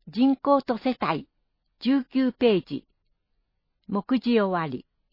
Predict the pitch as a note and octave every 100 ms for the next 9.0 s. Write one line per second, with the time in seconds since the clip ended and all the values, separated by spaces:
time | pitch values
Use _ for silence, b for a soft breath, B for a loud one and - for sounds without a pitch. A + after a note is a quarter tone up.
0 | _ _ _ _ _ _ _ _ _ _
1 | _ _ _ _ _ _ _ _ _ _
2 | _ _ _ _ _ _ _ _ _ _
3 | _ _ _ _ _ _ - D4+ D4+ D4
4 | C4+ A3 - A3 G3+ F3 D#3 - _ _
5 | _ _ _ _ _ _ _ _ - D#4
6 | D4 C#4+ C#4 C4 F#3 E3 F3+ A3+ D4 E4
7 | E4 E4 D4 B3+ A3 G#3 C#4+ D4+ A#3+ G#3+
8 | F#3 G3+ - A#3 A3+ G#3 G3+ F3 C3+